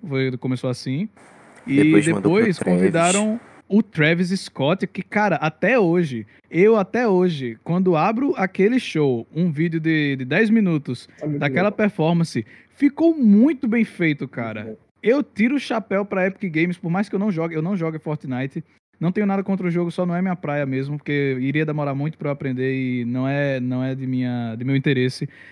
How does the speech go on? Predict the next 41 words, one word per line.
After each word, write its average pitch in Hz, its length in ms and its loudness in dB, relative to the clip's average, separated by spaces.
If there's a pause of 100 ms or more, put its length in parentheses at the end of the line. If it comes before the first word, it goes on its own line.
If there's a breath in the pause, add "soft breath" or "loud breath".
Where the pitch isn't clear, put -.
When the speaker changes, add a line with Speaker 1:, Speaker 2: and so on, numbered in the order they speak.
(120 loud breath)
Speaker 1:
Mas 226 240 2
eu 269 80 2
tenho 208 240 2
que 226 80 -6
tirar 202 220 0
o - 20 -4
chapéu, 139 400 -4
cara. 127 220 -4
Eu 160 40 -4
queria 220 220 2
ter 220 160 0
visto 180 240 -2
ao 160 100 0
vivo. 117 380 -8 (680)
Eu 170 140 4
gostei 214 280 4
Speaker 3:
Sabe, 208 80 2 (140)
Speaker 1:
demais. 214 140 0
Speaker 3:
Vinícius, 143 380 -2
que, 156 100 -4
tipo, 131 480 -4 (380 loud breath)
você, 160 1120 2 (520)
é, 131 320 -4
no 180 180 2
show, 180 440 4
né, 175 80 2
no 214 160 2
jogo, 151 580 0 (460)
você 156 220 -6 (460)
poderia 170 280 4
sentir 175 220 -2
tanta 190 260 0
emoção, 202 540 2
tá 139 120 -6
ligado? 110 300 -4
Parece - 500 0
Speaker 1:
Sim, 262 120 6
Speaker 3:
que 190 80 6
você 190 80 2
Speaker 1:
é 202 40 4
uma 196 60 6